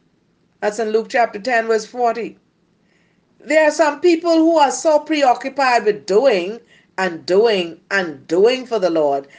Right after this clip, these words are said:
that they never worship him. They don't have the time because they're just doing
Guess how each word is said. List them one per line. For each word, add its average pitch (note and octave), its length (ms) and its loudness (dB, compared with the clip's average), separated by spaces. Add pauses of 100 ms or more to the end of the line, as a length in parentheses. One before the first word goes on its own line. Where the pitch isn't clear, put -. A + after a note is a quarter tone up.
(120)
that G#3+ 220 -2
they A#3+ 120 4
never A#3 380 0
worship A#3 440 0
him. D4 380 0 (1080)
They A#3+ 80 -6
don't C#4 100 0
have C#4+ 160 -2
the - 60 -20
time C#4 560 -2 (440)
because A3+ 300 -2
they're A#3+ 200 4
just A#3 300 0 (300)
doing G#3 560 2